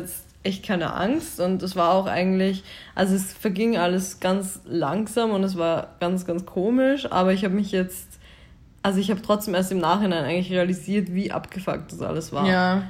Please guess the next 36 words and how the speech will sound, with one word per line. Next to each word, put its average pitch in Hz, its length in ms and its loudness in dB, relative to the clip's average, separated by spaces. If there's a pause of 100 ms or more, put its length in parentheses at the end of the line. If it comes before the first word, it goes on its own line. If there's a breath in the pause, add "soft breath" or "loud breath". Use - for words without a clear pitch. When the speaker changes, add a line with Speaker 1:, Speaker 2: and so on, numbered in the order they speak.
(100)
Speaker 1:
Also 180 240 2
zum 202 220 0
Glück 220 280 2
in 202 140 0
der 196 140 6
Speaker 2:
Voll. 190 140 6
Speaker 1:
Situation, 190 840 2
man 185 180 2
handelt 185 400 2
eh 190 160 2
einfach 170 420 -2
und 180 140 0
es 175 140 -4
ist 175 180 -6
so, 175 400 0 (260 loud breath)
gerade 190 240 4
wenn 180 100 4
man 185 120 2
zu 190 100 -4
zweit 175 360 0
ist, 180 340 -4 (140)
ist 190 160 -6
es - 320 -8 (480)
jetzt 190 240 -4
nicht 190 160 -2
so - 120 -8
schlimm, 214 520 0
aber 175 260 2
danach 165 480 2
denkt 185 260 -2
man 185 120 0
schon 190 180 2
drüber 180 220 0
nach 165 300 0
und 160 100 -4
man, 151 220 -6